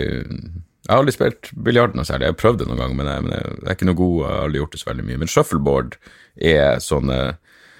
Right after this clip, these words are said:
det er en, eh, eh, det, det er gøy, fordi hvem som helst kan være god til det. Man vet faen ikke hvem som plutselig viser seg å ha, ha fantastisk, eh, hånd-til-øye-koordinasjon.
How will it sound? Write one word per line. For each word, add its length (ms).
det 100
er 100
en, 180
eh, 320
eh, 160
det, 140
det 140
er 180
gøy, 220
fordi 260
hvem 220
som 100
helst 240
kan 80
være 160
god 160
til 140
det. 100
Man 140
vet 160
faen 340
ikke 240
hvem 160
som 100
plutselig 380
viser 240
seg 240
å 160
ha, 220
ha 60
fantastisk, 1000
eh, 320
hånd-til-øye-koordinasjon. 1300